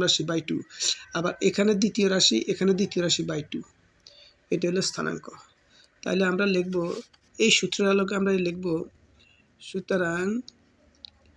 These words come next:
এ, এ বিন্দু স্থানাঙ্ক হলো থ্রি কমা টু এবং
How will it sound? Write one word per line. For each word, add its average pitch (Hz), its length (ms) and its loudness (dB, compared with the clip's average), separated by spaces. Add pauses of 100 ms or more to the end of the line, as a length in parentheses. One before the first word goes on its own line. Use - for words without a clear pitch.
(200)
এ, - 20 2 (1300)
এ 175 40 0 (200)
বিন্দু 185 240 0
স্থানাঙ্ক 185 360 0
হলো 202 140 2 (120)
থ্রি 190 120 2 (100)
কমা 196 240 2 (140)
টু 190 120 2 (1120)
এবং 175 300 0